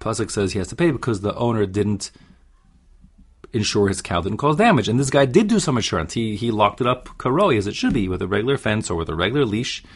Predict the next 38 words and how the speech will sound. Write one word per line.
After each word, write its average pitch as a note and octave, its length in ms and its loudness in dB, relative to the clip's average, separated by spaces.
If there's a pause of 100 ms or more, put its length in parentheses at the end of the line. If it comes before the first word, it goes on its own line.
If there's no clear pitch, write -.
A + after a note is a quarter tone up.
(240)
V'shamar G3+ 640 2
huzeh, G2 380 -2
since - 460 -10
he - 160 -12
did F#2 360 0 (360)
do G2+ 80 -6
some A2+ 160 -2
kind A2+ 140 -2
of G#2 60 -4
protection, - 320 -4
that G#2+ 60 0
would G2 80 -2
be A2 60 -2
sufficient, F3 480 0
and C3 100 -4
he B2 140 -4
only B2+ 160 -2
is A2 80 -4
on G#2 60 -6
the G2+ 60 -4
hook A2+ 160 -6
for - 120 -8
the G2+ 60 -4
first - 320 -2
half. - 400 -12 (600)
Um, F#2 320 -2 (340)
there's A2+ 200 2
a G#2+ 80 4
third B3+ 380 4
shita G2+ 280 -2
here, E2+ 360 -2 (180)
which - 160 -2
is A2 160 2
Rabbi A2+ 280 4
Eliezer. G2+ 720 0 (600)
Omer, A2 400 2
he G#3+ 220 2
holds, C3+ 520 2